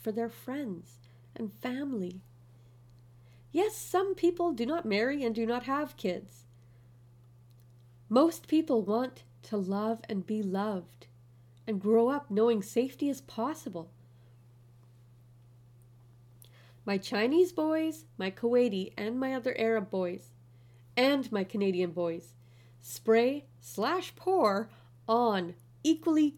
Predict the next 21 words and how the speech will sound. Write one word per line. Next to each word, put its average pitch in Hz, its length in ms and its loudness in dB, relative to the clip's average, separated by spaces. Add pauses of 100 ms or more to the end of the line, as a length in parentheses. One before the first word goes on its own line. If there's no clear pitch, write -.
copious 277 560 2
amounts 202 380 2
of 185 220 -6
Axe 202 280 0
body 185 260 2
spray - 360 -12 (460)
to 208 120 0
try 202 360 0
and 269 120 2
allure 247 360 6
their 185 180 0
heart's - 340 -6
desire. 180 500 -4 (3250)
I 349 260 0
want 190 220 0
to 214 100 -4
get 185 180 -2
married. 170 400 -6 (1000)
Perhaps - 500 -8
to 214 140 0
an 190 120 0